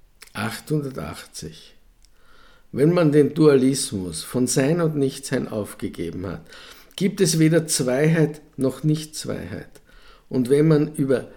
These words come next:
Shrivaka-Schaft und Pratyega-Buddha-Schaft hinausgeht, gelangt man zur siebten Stufe.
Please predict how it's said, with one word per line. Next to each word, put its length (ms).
Shrivaka-Schaft 1300
und 140
Pratyega-Buddha-Schaft 1400
hinausgeht, 840
gelangt 400
man 120
zur 200
siebten 520
Stufe. 600